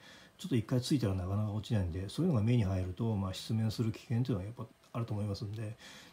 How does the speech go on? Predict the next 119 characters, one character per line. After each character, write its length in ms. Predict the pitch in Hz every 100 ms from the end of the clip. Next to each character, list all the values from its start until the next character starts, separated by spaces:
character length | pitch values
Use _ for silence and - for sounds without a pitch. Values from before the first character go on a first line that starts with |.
| -
で 60 | 156
す 80 |
か 80 | 127
ら、 40 | 104
ベ 140 | 117
ア 40 | 139
ス 140 | -
プ 100 | 240
レ 120 | 165
ー 40 | 113
み 80 |
た 80 | 98
い 20 |
な 180 | 95 95 -
対 220 | 185 135
動 200 | 113 127
物 180 | 135 135
の 80 | 143
や 80 | 127
つ 100 | 104
を 40 |
人 160 | 101 107
間 80 |
に 140 | 107 98
使 180 | - 147
う 40 |
っ 40 |
て 80 | 131
い 20 |
う 20 | 101
の 80 |
は、 60 | 90
ま 80 | 87
あ、 20 |
ご-、 120 | 92
ち 80 | -
ょ 20 |
っ 20 | 107
と 60 |
ご 100 | 92
法 120 | 92
度 160 | 107 95
で 80 | -
す 80 | -
ね。 220 | 123 - - - - - -
と 80 | 123
い 20 |
う 20 |
こ 100 | 127
と 80 | 104
は 80 | 92
ち 60 | -
ょ 20 |
っ 20 |
と 80 | 104
覚 160 | 95 104
え 20 |
て 100 | 107
お 20 |
い 20 | 101
て 60 |
く 120 | 113
だ 60 | 123
さ 140 | 113
い。 120 | 92 - _ - - - - - -
そ 120 | 117
れ 80 | 110
か 100 | 120
ら 60 |
次 220 | 110 - -
は 60 |
ス 120 | -
タ 100 | -
ン 100 | 220
ガ 100 | 165
ン 60 | 98
で 80 | 92
す 100 | -
ね。 280 | 104 110 131
ち 80 | 226
ょ 20 |
っ 20 |
と 80 | -
こ 120 | 131
れ 60 | 180
は 40 |
ま 100 | 180
だ 80 | 156
自 140 | 104
分 120 | 117 147
の 180 | 151
動 200 | 139 139
画 80 | 143
の 60 | 151
中 140 | 131
で 60 | 92
は 80 | 87
ス 100 | -
タ 80 |
ン 100 | 131
ガ 60 | 107
ン 40 |
っ 20 | 92
て 60 |
い 20 | 92
う 20 |
の 40 |
は 40 | 87
や 40 | 85
っ 20 |
て 120 | 117
な 80 | 113
い 40 |
ん 40 | 87
で 60 |
す 80 | -
け 60 | 90
ど 120 | 87
も、 320 | 92 87